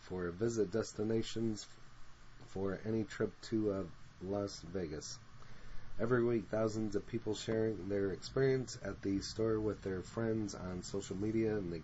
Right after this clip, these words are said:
compounding effect, eff-, impact <laughs> of the organic marketing is obvious, as even after being open for three years, after seeing strong growth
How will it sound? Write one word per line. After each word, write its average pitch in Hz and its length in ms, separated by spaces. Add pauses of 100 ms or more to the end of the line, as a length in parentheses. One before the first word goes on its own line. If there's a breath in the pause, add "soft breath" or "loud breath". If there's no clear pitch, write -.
compounding 98 580
effect, 101 320 (640 loud breath)
eff-, - 320 (140)
impact 127 720 (120)
<laughs> - 100
of 117 220
the 107 180
organic 104 500 (560 loud breath)
marketing 117 520
is 95 260
obvious, 110 540
as 90 420
even 107 400 (360)
after 98 300
being 107 400
open 104 320
for 95 260
three 117 300
years, 113 420
after 92 480
seeing 101 400
strong 104 460
growth 107 340